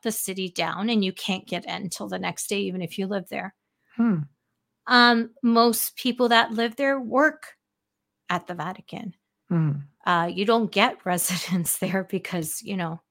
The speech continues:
Speaker 1: it's very few that are born there.
Speaker 2: Mm-hmm.
Speaker 1: So it's usually because someone
Speaker 2: Mm.
Speaker 1: you're related to works for them or to, for the bank or for the police.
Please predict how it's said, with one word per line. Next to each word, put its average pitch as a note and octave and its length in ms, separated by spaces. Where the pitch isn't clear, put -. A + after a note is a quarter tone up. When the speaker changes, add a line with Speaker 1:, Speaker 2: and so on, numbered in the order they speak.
Speaker 1:
it's A3 200
very G3+ 280
few G3+ 360
that F3 220
are E3+ 300
born F#3 300
there. E3 220
Speaker 2:
Mm-hmm. F#3 340
Speaker 1:
So F3 720
it's G#3 280
usually G#3+ 420
because F#3 760
someone G3+ 600
Speaker 2:
Mm. F#3 60
Speaker 1:
you're F#3+ 160
related F#3 580
to F3+ 400
works F3 320
for F#3 220
them F#3 240
or F3+ 160
to, - 280
for F3 220
the F3+ 80
bank E3+ 380
or F#3+ 80
for G3 160
the F#3+ 100
police. - 500